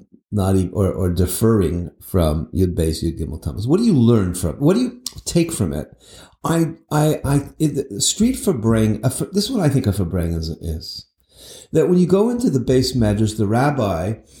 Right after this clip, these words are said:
gets up and gives a nice drasha and gives, uh, no, excuse me, not a drasha. He gives an explanation in the Beis Medrash on a mimer and so on and so forth. And then he's really,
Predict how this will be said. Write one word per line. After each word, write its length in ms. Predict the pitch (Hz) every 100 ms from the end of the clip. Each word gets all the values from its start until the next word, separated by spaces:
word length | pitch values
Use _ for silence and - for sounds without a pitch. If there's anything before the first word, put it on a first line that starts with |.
| _ _ _
gets 240 | 135 135 -
up 220 | 107 104
and 120 | 107
gives 180 | 113 110
a 60 |
nice 460 | 104 95 98 - -
drasha 720 | 101 98 95 - 82 87 -
and 160 | 110 98
gives, 420 | 113 101 110 110
uh, 100 | 120
no, 260 | 113 110 80
excuse 280 | - - 92
me, 80 | 80
not 140 | 95
a 60 | 87
drasha. 340 | 78 - -
He 160 | 104 120
gives 360 | 139 143 135
an 80 | 123
explanation 840 | 120 - 139 117 98 - 92 95 -
in 380 | 104 98 95 -
the 120 | 113
Beis 260 | 110 120 -
Medrash 500 | 92 87 82 87 -
on 140 | 104
a 40 | 107
mimer 520 | 101 82 85 82 82
and 160 | 80
so 120 | - 87
on 80 |
and 100 | 76
so 160 | 82 87
forth. 160 | 60 87
And 100 | 92
then 80 |
he's 220 | 92 90 135
really, 680 | 147 160 185 180 131 117